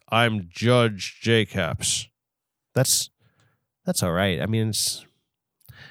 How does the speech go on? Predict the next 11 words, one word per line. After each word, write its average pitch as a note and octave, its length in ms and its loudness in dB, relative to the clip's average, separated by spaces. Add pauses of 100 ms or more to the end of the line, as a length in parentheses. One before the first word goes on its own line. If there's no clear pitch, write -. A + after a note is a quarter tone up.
(140)
what B2+ 120 -2
about C3+ 320 4
if A#2+ 120 -4
you A#2+ 80 2
did, A2 280 2
like, G2+ 340 -2
um, F#2 520 -2 (540)
like, G2 160 -2
an F#2 80 -2
English G2+ 340 -2
accent? - 560 -4